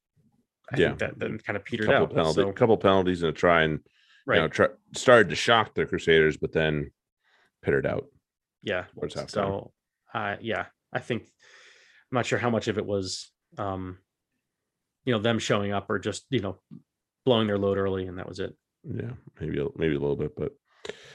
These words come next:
Speaker 2: it's the Crusaders, so
Speaker 1: Right. <laughs> They, they
Speaker 2: shocker
Speaker 1: were
Speaker 2: of the
Speaker 1: just a
Speaker 2: day.
Speaker 1: machine. Such a
Speaker 2: Shocker of the
Speaker 1: machine.
Speaker 2: day. They, they, <laughs> they, they cruise through.
Speaker 1: Mm-hmm.
Speaker 2: Um, let's go over to New South Wales and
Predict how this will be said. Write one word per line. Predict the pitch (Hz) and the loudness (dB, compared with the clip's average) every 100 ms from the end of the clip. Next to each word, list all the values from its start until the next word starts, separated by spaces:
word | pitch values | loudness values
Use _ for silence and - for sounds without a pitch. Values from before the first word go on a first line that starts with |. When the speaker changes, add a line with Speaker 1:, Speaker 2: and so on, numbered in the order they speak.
| - | 0
Speaker 2:
it's | 101 127 | 2 4
the | |
Crusaders, | 113 120 113 87 85 | 4 8 8 6 2
so | - 87 73 - _ 101 - | 2 2 2 -4 _ -14 -4
Speaker 1:
Right. | 113 95 - | -2 -2 -6
<laughs> | - | -2
They, | 170 | 2
they | 139 | 4
Speaker 2:
shocker | 165 143 | 6 8
Speaker 1:
were | 98 | 6
Speaker 2:
of | |
the | 90 | 6
Speaker 1:
just | 92 | 4
a | |
Speaker 2:
day. | 78 | 4
Speaker 1:
machine. | 76 92 92 - _ _ | 2 -4 -12 -16 _ _
Such | - 113 | -8 -4
a | 107 | -2
Speaker 2:
Shocker | 95 | 0
of | 92 | 0
the | 87 | 2
Speaker 1:
machine. | 73 69 - | 0 0 0
Speaker 2:
day. | 78 78 78 | 4 4 2
They, | 78 78 - | 0 0 -2
they, | |
<laughs> | 98 92 | 0 0
they, | - - | 0 -4
they | 82 80 | 2 2
cruise | - 87 76 - | 2 0 0 -2
through. | 71 69 _ - - _ - | -2 -2 _ -20 -20 _ -12
Speaker 1:
Mm-hmm. | 117 101 92 _ _ _ 127 | -8 -8 -10 _ _ _ 10
Speaker 2:
Um, | 135 135 127 127 113 - - - - - - | 12 12 8 6 2 -4 -10 -12 -16 -12 -10
let's | - | 2
go | 147 131 - | 8 8 8
over | 123 127 123 117 | 6 4 4 0
to | - 127 120 113 113 107 104 101 98 - _ _ _ _ _ _ _ _ - | 2 4 6 6 4 2 0 -2 -4 -10 _ _ _ _ _ _ _ _ -2
New | 120 | 0
South | 110 98 | 4 4
Wales | 107 139 160 139 - - - | 8 8 8 4 -2 -12 -4
and | 87 82 80 78 76 76 | 0 2 2 2 0 -2